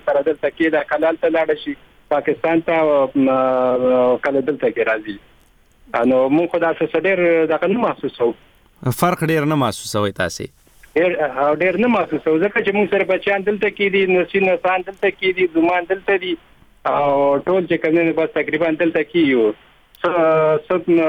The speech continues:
Speaker 1: رونه مو هلته دي، موږ څه رونه دلته کې یو، داسې ترون زامن، ماما زامن، پروینه.
Speaker 2: مهم. خو
Speaker 1: یا.
Speaker 2: او، او، آ، داسې ځینې شیان خو ضرور لازمي وي چې هغه په اختر کې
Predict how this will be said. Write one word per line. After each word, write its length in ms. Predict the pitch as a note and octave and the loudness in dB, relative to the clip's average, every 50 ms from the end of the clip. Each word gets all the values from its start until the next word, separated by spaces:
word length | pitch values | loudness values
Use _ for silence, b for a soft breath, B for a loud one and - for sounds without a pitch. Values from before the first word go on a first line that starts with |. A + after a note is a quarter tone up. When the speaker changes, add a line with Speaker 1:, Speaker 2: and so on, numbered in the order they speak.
| D#3 D#3 D#3+ | 2 2 2
Speaker 1:
رونه 180 | E3+ F3+ F#3+ F3+ | 2 2 0 0
مو 140 | F3 E3+ F#3 | 0 0 0
هلته 240 | G#3 G3+ - G#3 | 0 0 -2 -2
دي، 160 | G3+ G3 G3 F#3 | 0 0 0 2
موږ 180 | F3 F3 E3+ E3 - | 2 2 2 2 0
څه 20 | E3+ | 0
رونه 300 | D#3+ D#3 D#3 D#3 D3+ D3 | 0 2 2 2 2 2
دلته 300 | D3+ F3+ F#3+ - G3+ F#3 | 0 -2 -2 -2 -4 -4
کې 120 | - F#3+ | -2 -2
یو، 200 | F#3 F3 F3 E3 | -2 0 0 0
داسې 320 | D#3+ D#3+ D#3 D3+ - D3+ C#3 - | 0 0 -2 0 -2 -4 -4 -2
ترون 260 | F3+ F3 F#3 G3 F#3 | -4 -2 -2 -2 0
زامن، 440 | F3 F3+ F3 E3+ E3+ F3 E3+ E3 D#3+ | 0 0 0 2 2 2 2 4 4
ماما 340 | D3+ C#3 C3 C#3 D#3+ F3+ - F3 | 4 2 2 0 0 0 0 0
زامن، 300 | F#3 F3 E3+ E3+ E3 D#3+ D#3+ - - - _ _ - - - - - | -2 -2 0 0 -4 -4 -6 -12 -20 -20 _ _ -20 -20 -12 -6 -2
پروینه. 460 | C#3+ D3+ E3 F#3 F#3+ F#3+ F3 D3+ - - _ _ _ _ - _ - | 0 2 2 2 2 0 0 -2 -6 -10 _ _ _ _ -20 _ -2
Speaker 2:
مهم. 360 | B2+ B2+ B2 B2+ A#2 G#2+ F#2+ G2 - _ _ _ _ _ _ _ _ b b b b b b b b _ | 0 2 2 2 0 0 -4 -6 -12 _ _ _ _ _ _ _ _ b b b b b b b b _
خو 300 | - - - D3+ D#3 C#3 | -8 -2 0 0 0 0
Speaker 1:
یا. 80 | A#2 G#2+ - G#2+ - - - | -2 -6 -8 -10 -8 -4 0
Speaker 2:
او، 200 | C#3+ C#3+ D3 D3+ | 0 2 2 0
او، 340 | - D#3 D3 D3 D3+ D3+ D#3 | 0 0 0 0 0 0 0
آ، 480 | - D#3+ D3+ D#3 D3+ D#3 D#3 D#3 D3+ C#3+ - - _ - - - - _ _ _ - D3+ | 0 0 2 2 2 2 2 2 0 -2 -4 -10 _ -20 -20 -20 -20 _ _ _ -4 -2
داسې 300 | E3 G3 G3+ G3 - F3 | 0 0 0 0 -2 -4
ځینې 320 | D3+ C#3+ E3+ F#3 F#3 F3 | -2 -2 -2 0 0 0
شیان 360 | D#3 - D#3+ D#3 E3 F3 E3 | 0 0 0 0 0 0 -2
خو 140 | - D3+ C#3+ | -2 -2 -2
ضرور 340 | A#2 B2+ C3 C#3 D3+ E3+ E3 | 0 0 0 0 0 0 0
لازمي 560 | C#3+ B2+ B2+ B2 B2 A#2 B2+ C3 C#3+ D#3 D#3+ | 0 0 0 0 0 0 0 0 2 2 2
وي 140 | D#3 D#3 D3 | 2 0 0
چې 140 | - - A#2 | -2 -2 -2
هغه 240 | A#2 A2+ A2 B2 | -2 0 0 -2
په 120 | B2+ - B2 | -2 0 -2
اختر 320 | G#2+ - - - C#3+ B2+ | -2 -2 -2 -4 -4 -4
کې 260 | B2+ - - A#2+ G#2+ | -2 -2 -2 -2 -2